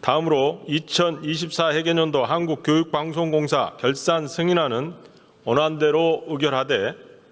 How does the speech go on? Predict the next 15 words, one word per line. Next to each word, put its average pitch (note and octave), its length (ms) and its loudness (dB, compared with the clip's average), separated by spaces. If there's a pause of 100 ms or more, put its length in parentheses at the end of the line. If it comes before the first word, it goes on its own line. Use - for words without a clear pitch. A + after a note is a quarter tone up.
(120)
외형적 D3+ 560 2
성장과 D#3+ 640 0
수익 E3 320 -2
구조 D3+ 280 2
개선 D3+ 400 -2 (280)
기반을 D#3+ 400 0
토대로 B2+ 440 0 (260)
교육 C#3 340 2
보조금 C#3 640 2
의존도를 D#3+ 580 2
줄이고 C#3 540 0 (440)
재무적 D#3 640 0
안정성을 C3 880 0
장기적으로 C3 640 0
확보하며 A#2+ 680 0